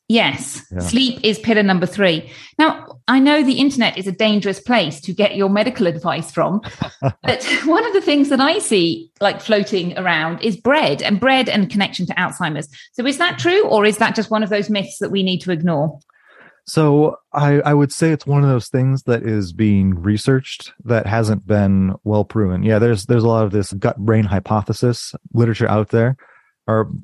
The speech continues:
Speaker 2: probably not as much as there needs to be. With Alzheimer's, I would say it's not as well established, but there is with, like, Parkinson's disease, a decent amount. There are actually some old experiments where they did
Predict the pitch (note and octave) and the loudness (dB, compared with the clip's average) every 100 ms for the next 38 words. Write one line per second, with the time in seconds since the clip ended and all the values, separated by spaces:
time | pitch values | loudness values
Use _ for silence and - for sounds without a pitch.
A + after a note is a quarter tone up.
0 | - - G#3 F3+ D#3+ A2 C3 A2+ G2+ F#2+ | -16 -4 0 4 4 2 0 -2 -2 0
1 | G#2 - F2 E2+ F2 F#2 C#3+ C3+ C3 C#3+ | 0 -2 -6 -4 -6 -2 0 0 2 0
2 | - C#3+ C#3 B2+ A2+ A2 F#2+ A2 G2+ G#2 | 2 0 2 0 0 -2 0 -2 -2 0
3 | G2+ G2+ - G2+ F#2+ F#2 F2 F#2+ G2 F#2 | 0 0 0 0 2 0 -2 0 0 0
4 | - G2+ G#2 A2+ - G#2+ G#2+ G#2 G#2+ G#2 | 0 0 0 -2 -2 -2 2 2 4 2
5 | G2 F#2 - G2+ - - F#2 - - C#3 | 2 -2 -2 -2 -2 -6 -6 -6 -6 -4
6 | C3+ G#2 F#2 E2+ - E2+ E2+ E2+ D#2 G#2 | 0 -2 0 -2 -2 -4 -2 -4 -2 -2
7 | F#2 - - C#3+ D3+ - A2 G2 G#3 F#2+ | -2 -10 -4 -2 0 0 2 4 4 4
8 | A2 A#2 B2+ C3+ - F#2+ - A#2+ B2+ A#2 | 2 2 2 0 0 -2 -2 2 2 2
9 | - - G#2+ G#2+ F#2+ F2 - G#2 F#2+ F#2+ | -2 -2 2 2 2 0 -2 0 2 0
10 | E2+ G2 F2+ | 0 0 0